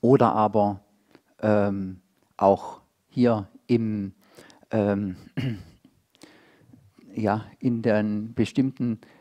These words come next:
äh, Hirnstammregionen, da gibt es im Prinzip auch diese Formatio reticularis, in der es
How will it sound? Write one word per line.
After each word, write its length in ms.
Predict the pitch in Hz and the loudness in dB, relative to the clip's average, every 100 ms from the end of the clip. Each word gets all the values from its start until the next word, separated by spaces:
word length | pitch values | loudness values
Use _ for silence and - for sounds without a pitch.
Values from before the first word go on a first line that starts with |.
| - - | -10 0
äh, 300 | 110 104 107 | 2 2 -2
Hirnstammregionen, 1600 | 113 139 151 - - - 135 160 135 - 120 110 120 139 151 139 _ _ - _ - | 2 2 2 -8 -4 -2 0 0 0 0 -2 0 2 2 0 -4 _ _ -20 _ -6
da 160 | 113 113 | -4 -4
gibt 300 | - _ 127 | -8 _ -10
es 160 | - | -6
im 140 | 120 117 | -6 -6
Prinzip 420 | 127 113 120 - | -6 -4 -6 -4
auch 340 | - 113 - | 0 0 -2
diese 520 | - 120 107 110 107 | -10 -8 -4 -2 -2
Formatio 720 | 107 - 113 110 117 - 127 | -2 0 2 2 -2 -2 -2
reticularis, 1120 | 113 110 - - 107 98 123 147 160 - - _ _ _ _ _ _ _ _ | -2 -2 -4 -2 0 2 2 2 0 -2 -18 _ _ _ _ _ _ _ _
in 200 | 131 120 | -2 4
der 420 | 120 117 117 120 - _ _ - | 6 6 4 0 -10 _ _ -6
es 400 | 117 - - | -6 -6 -20